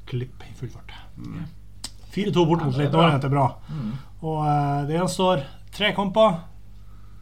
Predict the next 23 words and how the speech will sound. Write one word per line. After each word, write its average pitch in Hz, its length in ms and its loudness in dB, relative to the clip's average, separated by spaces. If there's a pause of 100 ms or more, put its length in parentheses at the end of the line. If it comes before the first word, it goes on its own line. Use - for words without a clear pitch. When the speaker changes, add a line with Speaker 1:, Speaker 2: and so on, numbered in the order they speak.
(280)
Speaker 1:
Jeg - 80 0
tror 208 460 2
med 170 680 2
seier 196 240 2
i 165 40 2
neste 160 260 0
kamp, 143 260 0
så 156 100 -6 (160)
er 147 60 -2
Cambridge 151 580 -2
sikret 143 380 -2
opprykk. 156 400 -6 (460)
Speaker 3:
Ja. 190 120 -8 (1500)
Speaker 1:
Så, - 160 -4
eh, 135 960 2
Speaker 2:
En 135 120 0
seier 110 320 0
til. 92 280 -6
Speaker 1:
en 165 180 0
seier 135 300 0
til. 113 140 -4
Speaker 2:
Av 101 160 -4
tre. 92 260 -4